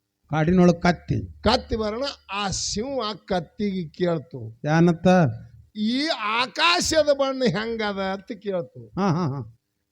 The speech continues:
Speaker 2: ಅವಾಗ ಕತ್ತಿ ಅನ್ನತ್ತು, "ಇದ್ರದಾಗ ಬಿಡು ಒಂದ್ ಎರಡ್ ಮೂರ್ ನಮೂನದ ಆಕಾಶದ ಬಣ್ಣ" ಅಂತ ಕತ್ತಿ ಅತ್ತು.
Speaker 1: ಹಾ, ಎರಡ್ ಮೂರ್ ನಮೂನದ.
Speaker 2: ಹಾ, ಆಯ್ತು, "ನೀ ಹೇಳು ನೋಡುನು" ಅಂತ ಕತ್ತಿ
Speaker 1: ಸಿಂಹಿಗೆ ಕೇಳ್ತು.
Speaker 2: ಸಿಂಹಿಗೆ ಕೇಳ್ತು.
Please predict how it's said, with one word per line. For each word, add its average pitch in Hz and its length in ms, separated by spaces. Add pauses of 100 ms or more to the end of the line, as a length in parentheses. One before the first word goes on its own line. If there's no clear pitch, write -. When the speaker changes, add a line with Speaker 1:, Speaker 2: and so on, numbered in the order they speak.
Speaker 2:
ಅವಾಗ 311 440 (240)
ಕತ್ತಿ 226 460
ಅನ್ನತ್ತು, 202 640 (220)
"ಇದ್ರದಾಗ 311 640
ಬಿಡು 311 140
ಒಂದ್ 269 200
ಎರಡ್ 220 200
ಮೂರ್ 277 200
ನಮೂನದ 254 500
ಆಕಾಶದ 185 600
ಬಣ್ಣ" 170 320
ಅಂತ 190 220 (200)
ಕತ್ತಿ 170 400
ಅತ್ತು. - 280 (380)
Speaker 1:
ಹಾ, 151 180
ಎರಡ್ 151 160
ಮೂರ್ 185 220
ನಮೂನದ. 160 640
Speaker 2:
ಹಾ, 175 480 (500)
ಆಯ್ತು, 262 500
"ನೀ 392 320
ಹೇಳು 311 300
ನೋಡುನು" 262 640
ಅಂತ 262 280 (160)
ಕತ್ತಿ 196 680 (360)
Speaker 1:
ಸಿಂಹಿಗೆ 269 320
ಕೇಳ್ತು. 190 380
Speaker 2:
ಸಿಂಹಿಗೆ 208 420
ಕೇಳ್ತು. 117 580